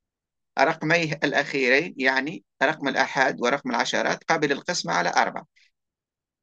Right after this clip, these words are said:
النقطة الأولى في هذه التذكرة يعني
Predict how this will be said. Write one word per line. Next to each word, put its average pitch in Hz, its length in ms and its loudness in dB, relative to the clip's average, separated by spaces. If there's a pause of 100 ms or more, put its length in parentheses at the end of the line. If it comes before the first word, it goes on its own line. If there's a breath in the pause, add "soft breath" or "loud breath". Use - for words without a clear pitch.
(1600)
النقطة 151 360 2
الأولى 180 420 2 (260)
في 156 280 2
هذه 143 360 0 (200)
التذكرة 196 680 0 (360)
يعني 196 480 2